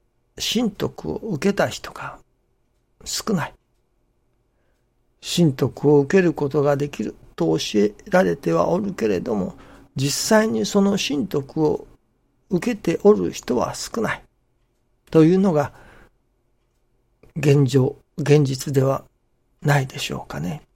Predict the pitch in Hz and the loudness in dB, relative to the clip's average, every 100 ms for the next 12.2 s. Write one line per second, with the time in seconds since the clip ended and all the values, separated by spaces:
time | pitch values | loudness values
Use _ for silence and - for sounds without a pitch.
0 | _ _ _ _ _ _ _ _ _ _ | _ _ _ _ _ _ _ _ _ _
1 | _ _ _ - - - - _ - 151 | _ _ _ -18 -16 -18 -20 _ 2 4
2 | 135 123 135 156 233 294 - - 160 131 | 4 0 -2 0 2 0 -4 -2 -2 -2
3 | - - _ _ _ _ _ - 165 151 | -6 -14 _ _ _ _ _ -4 2 2
4 | 147 - - 185 151 143 - - 151 - | 2 -2 0 0 0 -8 -8 -2 -2 -2
5 | 127 151 82 78 78 - 78 - - - | -4 -2 0 -2 -6 -12 -14 -14 -16 -20
6 | _ _ _ _ _ - _ _ - - | _ _ _ _ _ -20 _ _ -20 -20
7 | - - - - - 180 196 196 - _ | -20 -20 -20 -14 0 6 6 4 -4 _
8 | _ _ _ - - 262 254 - 147 175 | _ _ _ -8 -2 0 0 2 2 2
9 | 175 143 - 127 160 156 131 127 131 - | 2 0 -2 0 2 0 0 -8 -6 -8
10 | - _ - 151 151 135 127 127 131 147 | -8 _ 0 4 4 2 -2 -6 -8 -4
11 | 165 143 - _ _ _ _ - 131 131 | -2 -2 -4 _ _ _ _ -8 -6 -4
12 | 120 - | -6 -10